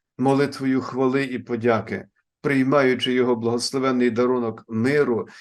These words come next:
і Його правдиві тіло і кров в Господній вечері на відпущення гріхів і зміцнення нашої віри.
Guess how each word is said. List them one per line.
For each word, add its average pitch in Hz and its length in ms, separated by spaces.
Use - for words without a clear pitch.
і 135 160
Його 127 240
правдиві 117 560
тіло 123 360
і 113 140
кров 123 320
в - 20
Господній 104 580
вечері 117 600
на 113 160
відпущення 120 840
гріхів 117 800
і 123 100
зміцнення 107 800
нашої 92 460
віри. 85 440